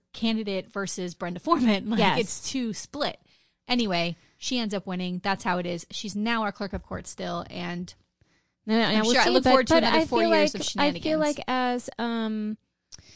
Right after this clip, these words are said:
Speaker 2: constituents, can we put pressure, can constituents put pressure on that office for an audit or, or, or
Speaker 1: Sure.
Speaker 2: you know, um, to put a call for that or to look into to see what's happening?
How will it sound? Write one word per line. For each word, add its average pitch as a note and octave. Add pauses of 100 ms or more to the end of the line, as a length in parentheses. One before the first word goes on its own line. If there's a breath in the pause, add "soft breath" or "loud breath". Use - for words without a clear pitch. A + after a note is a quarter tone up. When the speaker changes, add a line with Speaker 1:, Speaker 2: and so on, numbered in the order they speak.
(440 soft breath)
Speaker 2:
constituents, A3+ (120)
can A#3
we C4+
put -
pressure, F#3
can G3+
constituents G#3
put -
pressure F#3+
on F#3+
that F#3
office F3+
for E3
an -
audit G#3+
or, F3+
or, F#3 (200)
or F#3
Speaker 1:
Sure. A3+ (220 soft breath)
Speaker 2:
you B3
know, G#3+
um, G3 (460)
to B3
put A3+
a G3
call G3
for -
that F#3+
or F#3+
to F3
look G3
into G3
to F#3
see F3+
what's -
happening? A#3